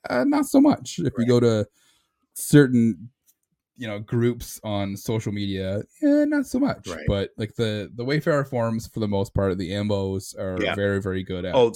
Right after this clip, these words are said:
Speaker 2: the Ambos
Speaker 1: directing
Speaker 2: do a
Speaker 1: people.
Speaker 2: great job of identifying.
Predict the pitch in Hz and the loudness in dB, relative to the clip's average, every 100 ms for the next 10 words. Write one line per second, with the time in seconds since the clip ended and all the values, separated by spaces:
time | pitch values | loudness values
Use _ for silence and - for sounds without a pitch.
0 | - 120 123 131 175 175 165 135 123 110 | -8 -4 -2 2 2 4 4 2 -2 -4
1 | 95 92 - 95 151 135 95 90 90 123 | -2 -4 -4 2 4 4 2 -2 0 0
2 | 135 113 104 113 110 107 107 107 101 92 | 0 -2 -2 0 0 0 -2 -4 -6 -4
3 | 98 98 117 107 95 113 104 101 95 90 | -6 -4 -4 -6 -6 -6 -4 -4 -6 -10